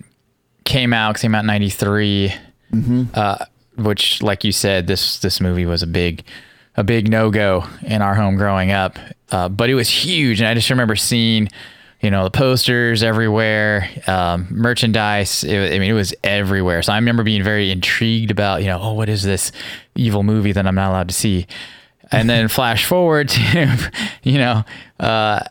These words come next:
Speaker 1: yeah, so I must have, man, I'm a, s-, uh, probably Trinity and I were dating, so maybe,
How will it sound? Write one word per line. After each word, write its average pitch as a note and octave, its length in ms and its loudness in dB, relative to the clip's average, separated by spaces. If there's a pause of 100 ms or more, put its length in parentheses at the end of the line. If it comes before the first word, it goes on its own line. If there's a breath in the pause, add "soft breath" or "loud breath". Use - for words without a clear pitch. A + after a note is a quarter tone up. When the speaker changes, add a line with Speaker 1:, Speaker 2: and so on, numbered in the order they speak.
(420)
Speaker 1:
yeah, C3+ 280 -2
so D3+ 160 0
I C#3+ 140 2
must A3+ 240 0
have, E3+ 320 0 (1200 loud breath)
man, C3+ 260 -2 (840)
I'm F3 160 0
a, - 20 2
s-, - 180 -2
uh, - 100 -2 (140)
probably F#3 420 2
Trinity C#3 340 0
and B2+ 100 2
I A#2+ 80 2
were G#2 120 2
dating, G2 420 0
so G2+ 200 0
maybe, G2 600 0